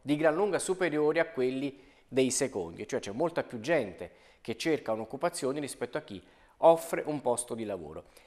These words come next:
I dati della disoccupazione ci dicono che è attestata nella nostra regione intorno all'otto virgola uno per cento, ci sono punte di ben oltre il venti per cento fino a sfiorare il trenta per cento in alcune fasce d'età, la cosiddetta disoccupazione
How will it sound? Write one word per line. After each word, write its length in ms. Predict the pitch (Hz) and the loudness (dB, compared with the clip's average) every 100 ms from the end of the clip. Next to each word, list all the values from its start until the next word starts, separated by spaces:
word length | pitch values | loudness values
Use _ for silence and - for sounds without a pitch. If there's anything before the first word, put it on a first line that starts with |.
| - | -10
I 80 | 135 | 4
dati 260 | 156 175 170 | 10 10 8
della 160 | 147 | 2
disoccupazione 720 | 139 127 139 143 143 190 170 123 | 2 0 -4 0 2 4 2 0
ci 140 | 127 | -4
dicono 360 | 131 135 135 123 | -4 -2 -2 0
che 100 | 123 | -2
è 40 | |
attestata 540 | - 113 - 123 123 | -2 -6 2 4 4
nella 260 | 113 110 107 | 0 -4 -2
nostra 300 | 120 120 120 | -2 -4 -4
regione 280 | 110 120 151 | -4 -2 -2
intorno 320 | 123 120 117 | 0 -2 -2
all'otto 580 | 107 131 131 - - - | 0 0 0 -6 -8 -6
virgola 440 | 113 110 117 110 113 | -10 -6 -2 -2 -4
uno 200 | 110 98 | -8 -6
per 220 | 123 131 | -6 -2
cento, 480 | - 185 196 165 143 | 4 4 4 -2 -6
ci 100 | 127 | -4
sono 560 | - 131 113 - - - _ | 0 0 0 -4 -16 -20 _
punte 400 | 165 160 147 139 | 2 2 2 0
di 220 | 120 120 107 | -2 -4 -2
ben 240 | 131 165 | 2 2
oltre 320 | 143 139 127 | 2 0 -4
il 60 | 113 | -4
venti 260 | 110 104 | -6 -6
per 120 | 113 120 | -6 -2
cento 320 | 175 170 117 | -2 -2 -4
fino 200 | 131 127 | -4 -4
a 20 | |
sfiorare 400 | - 123 135 123 | -4 0 2 2
il 140 | 107 | -4
trenta 400 | - 185 180 131 | 0 2 4 0
per 180 | 120 113 | -2 -4
cento 380 | - 120 113 101 | -4 -2 -2 -4
in 60 | 101 | -8
alcune 260 | - 113 | -6 -8
fasce 340 | 104 101 - 123 | -4 -4 -4 -4
d'età, 340 | 139 143 143 - - - | 4 6 4 0 -20 -8
la 100 | 107 | -6
cosiddetta 680 | 120 117 104 113 110 107 90 - - | -4 -6 -4 -6 -2 -4 -4 -8 -20
disoccupazione 1000 | - 139 135 - 120 120 - 131 117 104 | -4 0 0 -2 -4 -6 -4 -4 -4 -4